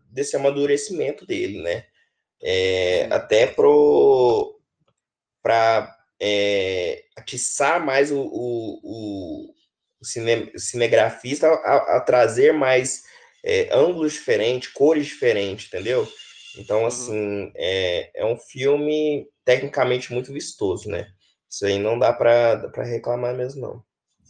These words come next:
Speaker 2: É, mas, assim, essa questão da, do Nolan com as mulheres, né? Isso é um, um, um ponto importante, porque o Nolan tem também essa fama de não saber trabalhar personagens femininas, e, assim,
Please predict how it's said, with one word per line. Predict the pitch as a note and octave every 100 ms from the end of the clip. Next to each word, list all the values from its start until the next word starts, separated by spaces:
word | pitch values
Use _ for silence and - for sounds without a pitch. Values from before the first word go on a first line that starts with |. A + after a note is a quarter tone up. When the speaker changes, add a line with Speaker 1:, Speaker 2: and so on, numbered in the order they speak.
| _ _ _ _ _ _ _
Speaker 2:
É, | B2+ C3+ C3+ C3+ C3+ C3+ C3 A#2+ - _ _
mas, | C#3 E3+
assim, | F3 E3 B2+
essa | B2+ D#3+
questão | E3+ D#3+ E3+ D#3+ D#3 -
da, | C#3 C3+
do | C3 C#3+
Nolan | D3 D#3+ E3 D#3+
com | D#3+
as | D#3 E3
mulheres, | E3+ C#3 A#2 G#2+
né? | B2 C#3+ F3 _
Isso | A2+ - B2
é |
um, | C3
um, | C#3 C#3+ - B2 B2 B2+
um | -
ponto | B2+ - C3
importante, | C3 C#3+ C#3 C3 B2+ -
porque | C#3+ - C#3 C3+ - _ _ _ _ _
o | C#3
Nolan | C#3+ C#3 C#3+ D3 D3
tem | D3+ D3
também | D3+ C#3+
essa | C#3+ D#3+
fama | D#3+ D3 D3
de | D#3+
não | D3+
saber | D#3+ D#3 D3
trabalhar | - D3+ D3+ D3 C#3+
personagens | D3 D#3+ C#3 C3+ C#3+ D3
femininas, | D3+ C#3 D3+ C3+ D3 G3 G#3+ A3+ _ _ _ _ _ _ -
e, | D3+ E3
assim, | F3+ E3+ A#2+